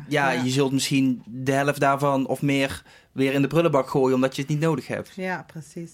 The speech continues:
Speaker 2: Ja.
Speaker 1: En uiteindelijk denk ik dat je op een gegeven moment jezelf als medewerker tussen aanhalingstekens ook wel redelijk kent, toch? Of sollicitant.
Speaker 2: Ja, dat mag ik hopen
Speaker 1: Ja.
Speaker 2: dan <laughs> op een gegeven moment, hè, met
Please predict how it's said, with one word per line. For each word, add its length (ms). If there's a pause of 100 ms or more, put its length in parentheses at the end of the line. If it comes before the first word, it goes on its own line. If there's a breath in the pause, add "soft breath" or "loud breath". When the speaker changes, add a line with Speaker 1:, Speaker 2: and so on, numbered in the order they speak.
(120)
Speaker 2:
Ja. 140
Speaker 1:
En 120
uiteindelijk 420
denk 140
ik 120
dat 140
je 80
op 60
een 60
gegeven 280
moment 380 (460 loud breath)
jezelf 560
als 440
medewerker 640
tussen 240
aanhalingstekens 760
ook 160
wel 220
redelijk 480
kent, 360
toch? 240
Of 140
sollicitant. 840 (180)
Speaker 2:
Ja, 100
dat 140
mag 220
ik 140
hopen 460
Speaker 1:
Ja. 180
Speaker 2:
dan 240
<laughs> 0
op 80
een 80
gegeven 300
moment, 480
hè, 220
met 200